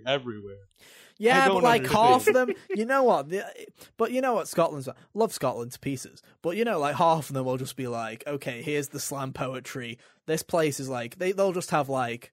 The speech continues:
Speaker 2: monarchy night where it's just them abusing the monarchy for, like,
Speaker 1: <laughs>
Speaker 2: and, to be fair, probably an epic time. Sign me up, right? But, you know, it's just, like, it's just a whole night of just slamming the monarchy. And, you know, next night it's just, like,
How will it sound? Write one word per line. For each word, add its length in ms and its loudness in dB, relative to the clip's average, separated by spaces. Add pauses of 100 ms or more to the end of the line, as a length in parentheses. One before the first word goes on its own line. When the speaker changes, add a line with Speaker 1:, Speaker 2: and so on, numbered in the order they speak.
(280)
Speaker 2:
monarchy 580 0
night 340 -4
where 140 -4
it's 100 -10
just 200 -6
them 160 -2
abusing 480 -6
the 60 -8
monarchy 420 -2
for, 180 2
like, 440 2
Speaker 1:
<laughs> 40 -14
Speaker 2:
and, 160 2 (240)
to 80 2
be 60 0
fair, 200 2 (140)
probably 240 4
an 180 -2 (140)
epic 380 -4
time. 320 -6
Sign 240 0
me 160 -6
up, 240 -16
right? 260 -6
But, 160 -6
you 80 -2
know, 220 -8
it's 100 -10
just, 140 -8
like, 160 -6
it's 100 -14
just 100 -8
a 60 -4
whole 240 2
night 480 -2
of 120 -4
just 180 -8
slamming 500 -6
the 100 -10
monarchy. 600 -10 (400)
And, 320 -12 (120)
you 160 -4
know, 260 -6 (180)
next 300 -8
night 260 -4
it's 80 -14
just, 160 -10
like, 360 -8